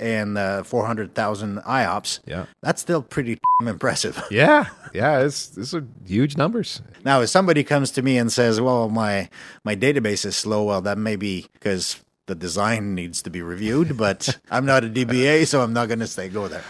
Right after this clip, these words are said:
Speaker 2: Well, so, I mean, this is still a multi-tenant architecture. It's not like,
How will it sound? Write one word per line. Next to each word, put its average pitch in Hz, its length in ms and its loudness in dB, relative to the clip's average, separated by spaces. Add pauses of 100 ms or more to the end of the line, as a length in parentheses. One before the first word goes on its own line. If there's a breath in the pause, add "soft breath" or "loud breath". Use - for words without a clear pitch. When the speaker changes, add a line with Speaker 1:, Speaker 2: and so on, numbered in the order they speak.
(100)
Speaker 2:
Well, 208 200 8
so, - 280 4 (200)
I - 20 -6
mean, 175 140 6
this 185 160 4
is 190 80 -2
still 190 160 8
a - 20 6
multi-tenant 131 460 4
architecture. 101 520 -2
It's - 140 -6
not 151 160 6
like, 123 380 4